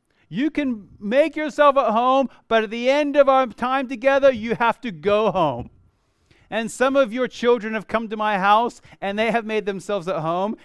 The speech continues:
and I hear the fridge open, and they help themselves to the fridge, and that's fine, as long as they go home at the end. Now, my son came to our church office on Saturday, and I was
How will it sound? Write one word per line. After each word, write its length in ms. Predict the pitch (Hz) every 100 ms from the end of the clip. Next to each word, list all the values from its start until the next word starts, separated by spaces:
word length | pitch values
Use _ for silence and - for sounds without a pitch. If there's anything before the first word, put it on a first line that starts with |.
| -
and 120 | 180
I 80 | 180
hear 160 | 202
the 80 | 202
fridge 400 | - 202 196 170
open, 340 | 185 196 240 226
and 100 | 180
they 120 | 156
help 180 | 180 -
themselves 420 | 190 - 190 -
to 40 |
the 140 | 208 214
fridge, 280 | 294 247 170
and 80 |
that's 200 | 165 190
fine, 340 | - 254 196 131
as 100 | 123
long 200 | 127 151
as 80 | 147
they 120 | 147
go 280 | 135 123 123
home 240 | 135 127
at 100 | 127
the 160 | 143 139
end. 340 | 101 - _ _ _ _ _ _ _ _ _ _ _ _ _ _ -
Now, 360 | 165 165 156 _ _ _ 175 _ _ -
my 180 | 180 180
son 420 | - 202 202 196
came 340 | - 170 175 143
to 360 | 175 175 165
our 280 | 156 151 143
church 340 | - 185 165 175
office 640 | 170 - 156 - - - -
on 220 | 147 139
Saturday, 600 | - 151 139 147 135 135
and 120 | 135
I 120 | 139 143
was 260 | 143 127